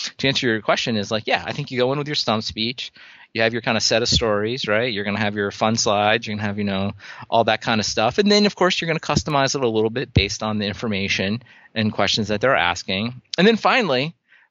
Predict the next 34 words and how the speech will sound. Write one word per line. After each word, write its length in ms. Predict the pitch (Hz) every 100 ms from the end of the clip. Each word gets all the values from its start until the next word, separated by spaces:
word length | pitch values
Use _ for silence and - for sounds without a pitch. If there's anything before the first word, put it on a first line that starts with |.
| -
like 160 | 139
with 80 | 147
all 160 | 160 226
first 340 | - 104 -
dates, 440 | 95 110 - -
right? 260 | - 117 160
You 80 | 190
know, 80 | 175
sometimes 460 | 214 220 202 196
at 80 | 160
the 60 | 156
end 100 | 156
of 80 |
the 40 | 147
first 240 | 160 151
date, 260 | 185 185 -
it 40 |
was 120 | 131 139
just 240 | 180 -
a 20 |
good 160 | 175 165
first 260 | 160 156
date, 200 | - 139
and 100 | 165
that's 140 | 131 -
gonna 280 | 151 151 147 - -
probably 300 | 113 127 139
be 100 | 160
the 120 | 170
end, 260 | 185 90 98
right? 160 | 107
There 80 | 113
wasn't 420 | 113 110 117 107
a, 220 | 107 107